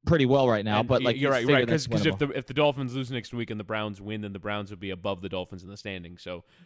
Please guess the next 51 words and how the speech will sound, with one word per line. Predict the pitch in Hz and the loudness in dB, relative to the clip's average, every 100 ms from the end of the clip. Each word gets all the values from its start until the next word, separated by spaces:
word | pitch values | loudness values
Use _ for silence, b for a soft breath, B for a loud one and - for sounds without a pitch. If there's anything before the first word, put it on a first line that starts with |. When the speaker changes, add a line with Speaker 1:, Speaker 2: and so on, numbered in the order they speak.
| b | b
Speaker 2:
let's | 131 160 | -8 -2
not, | 151 | 0
Speaker 1:
Right. | 117 92 | 0 -2
Speaker 2:
let's | 110 175 | -6 -4
not | 190 | -2
get | 175 165 | -2 -4
too | 180 | -2
carried | 160 143 | 0 2
away | 143 135 | 2 0
about | 123 120 | 0 -2
that | 120 110 | -2 -2
one. | 104 92 - | -4 -8 -2
Speaker 1:
No, | 226 254 214 202 | 4 8 8 8
but, | 185 160 | 6 4
but | 151 151 139 135 | 2 -6 -4 -2
something's | 196 120 101 | 0 0 0
Speaker 2:
Yeah. | |
Speaker 1:
gotta | 120 104 | -2 -2
break, | 101 92 - | -2 -6 -2
right? | 110 104 | -2 0
Speaker 2:
Sure. | |
Speaker 1:
So | 101 165 | 4 6
he-, | 175 165 | 6 4
so, | - 175 | 4 6
Speaker 2:
Right. | 165 - | 4 2
Speaker 1:
so, | - 160 - - | 2 2 2 -4
so | - 180 | -2 2
basically | 196 277 - 185 | 4 4 6 6
that's | 165 - | 6 4
what | 151 | 2
you | 147 | 4
need. | 120 92 | 2 2
You | 123 | 2
need | 147 139 127 123 | 4 4 2 -4
a | |
Tennessee | 117 - 196 233 - 208 190 185 | -2 -2 2 2 2 0 2 2
Speaker 2:
So | |
you, | 190 160 | 0 -2
so | 202 196 | 4 6
Speaker 1:
first | 214 180 | 6 4
Speaker 2:
i-, | 170 | 0
is, | 170 165 185 | -2 -2 0
so | 196 | 2
is | 190 - | 2 2
Dutch | 220 | 0
saying | - 226 208 | 0 0 0
they | 175 | 0
need | 165 175 | 0 0
a | 143 | 0
four-team | 160 156 - 156 | 0 -4 -2 -2
tie? | 139 131 143 170 | 2 4 4 2